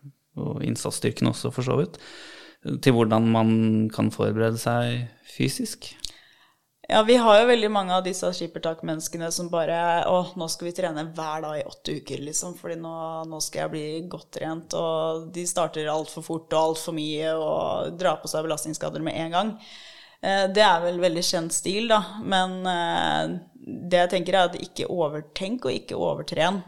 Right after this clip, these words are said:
Speaker 2: Bare gjør liksom det basic, og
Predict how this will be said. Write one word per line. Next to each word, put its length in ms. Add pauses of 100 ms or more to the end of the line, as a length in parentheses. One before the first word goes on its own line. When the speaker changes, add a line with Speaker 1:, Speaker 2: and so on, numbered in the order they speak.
(160)
Speaker 2:
Bare 640
gjør 400
liksom 320
det 240
basic, 720 (100)
og 560